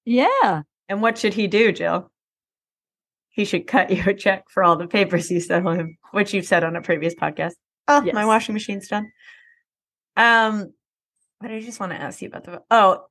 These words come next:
Speaker 2: if you ever asked me what the cover of the Post said on June fifth, nineteen ninety, the day I was born, I would know 'cause, uh, our parents kept it and I took a picture of it.
Speaker 1: What's the headline?
Speaker 2: "Trump in a slump."
Speaker 1: Oh.
Speaker 2: And
Speaker 1: Wait.
Speaker 2: it's just so funny because,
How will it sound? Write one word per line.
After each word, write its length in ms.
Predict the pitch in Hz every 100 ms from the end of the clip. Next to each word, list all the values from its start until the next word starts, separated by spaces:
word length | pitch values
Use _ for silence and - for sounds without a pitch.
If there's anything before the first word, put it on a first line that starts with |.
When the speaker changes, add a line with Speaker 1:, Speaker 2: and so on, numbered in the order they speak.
| -
Speaker 2:
if 160 | 247 269
you 100 | 262
ever 240 | 233 269
asked 280 | 185 190 -
me 100 | 220
what 220 | 202 190
the 80 | 202
cover 260 | 196 202 190
of 60 |
the 100 | 190
Post 280 | 180 180 185
said 180 | 208 190
on 160 | 180
June 240 | 175 185 185
fifth, 300 | - 185 185
nineteen 320 | 175 175 185
ninety, 280 | 165 156 202
the 120 | 185
day 180 | 170 156
I 180 | 175 175
was 160 | 175
born, 360 | 175 165 180 208
I 120 | 180
would 160 | 180 165
know 220 | 165 170
'cause, 320 | 175 185 180 -
uh, 240 | 185 -
our 420 | 170 175 165 180
parents 300 | 185 202 175
kept 240 | - 170 -
it 140 | 151
and 120 | 180
I 80 | 170
took 180 | 170 185
a 40 |
picture 360 | 147 165 - 160
of 160 | 143 143
it. 200 | 113 - _ -
Speaker 1:
What's 240 | 226 226
the 100 | 220
headline? 460 | 208 247 208 160 165 _ _ _ _
Speaker 2:
"Trump 340 | - 190 262 254
in 120 | 202
a 60 |
slump." 440 | 196 208 185 170 - _ _ _ _
Speaker 1:
Oh. 480 | - 233 226 170 - - _ -
Speaker 2:
And 340 | 247 220 208
Speaker 1:
Wait. 100 | 202 -
Speaker 2:
it's 220 | 220 208
just 140 | - 214
so 140 | 214
funny 260 | 214 262 196
because, 420 | 196 208 185 185